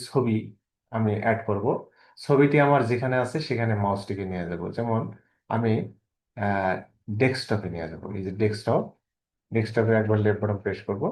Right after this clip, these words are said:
প্রেস করার পর এই যে আমার ছবিটি এখানে আছে, ছবিটিতে একবার ক্লিক করব। ক্লিক করার পর ইনসার্টে মাউসটিকে নিয়ে আসবো,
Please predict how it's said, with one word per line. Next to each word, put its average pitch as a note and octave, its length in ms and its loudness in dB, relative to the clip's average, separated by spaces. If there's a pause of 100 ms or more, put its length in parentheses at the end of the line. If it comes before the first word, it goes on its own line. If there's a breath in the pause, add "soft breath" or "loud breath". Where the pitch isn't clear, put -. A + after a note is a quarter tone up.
(840)
প্রেস B2 200 4
করার B2+ 300 4
পর A2+ 180 2 (180)
এই A2+ 140 -4
যে A#2 100 2
আমার A2 200 4
ছবিটি G2+ 460 -4
এখানে F#2 240 -6
আছে, F#2 260 -8 (520)
ছবিটিতে A2+ 440 -2
একবার A2 300 2
ক্লিক A2+ 280 -4
করব। F2 180 -4 (120)
ক্লিক A2+ 280 -4
করার A#2+ 240 0
পর E3+ 160 2 (220)
ইনসার্টে G#2 520 0 (380)
মাউসটিকে G2 460 -2
নিয়ে F#2 200 -4
আসবো, G#2+ 220 -4